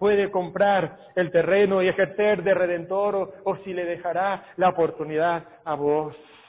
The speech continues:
Está esperando, está pensando, está calculando, y una y otra vez piensa en su amada Ruth.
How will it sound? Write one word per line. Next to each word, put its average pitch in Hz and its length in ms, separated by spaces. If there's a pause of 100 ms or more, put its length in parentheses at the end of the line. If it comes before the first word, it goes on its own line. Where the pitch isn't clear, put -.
(1400)
Está 131 140
esperando, 143 640 (1300)
está - 180
pensando, 151 760 (1040)
está - 180
calculando, 151 880 (1040)
y 139 80
una 156 180
y 156 60
otra 151 240
vez 151 220
piensa 160 420
en 131 100
su 139 80
amada 131 380
Ruth. 127 360